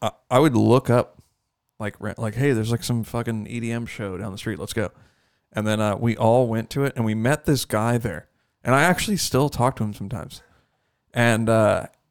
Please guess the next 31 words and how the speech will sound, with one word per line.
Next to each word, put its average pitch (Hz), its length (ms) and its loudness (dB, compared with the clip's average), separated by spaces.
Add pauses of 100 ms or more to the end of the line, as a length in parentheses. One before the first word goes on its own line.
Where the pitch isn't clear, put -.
(220)
we, 123 300 0 (140)
I 117 120 2
was 123 160 4
just 131 180 -2
like, 117 320 2
"Hey, 135 260 2
what, 110 220 0
what's 127 180 2
up, 156 140 2
man?" 135 140 2
I 120 100 4
started 120 300 -2
talking 120 240 -4
to 147 80 -2
him. 156 100 -4 (800)
And 113 200 -2
then 120 160 2
we 127 140 4
hung 127 240 4
out 143 120 2
with 160 120 -2
him, 180 120 2
like, 127 180 2 (100)
all 113 320 2
night. 104 280 -2 (280)
And 107 100 -4
we 107 80 -2
went 127 340 0
to 123 200 -2
fucking, 110 460 -2
like, 101 320 -6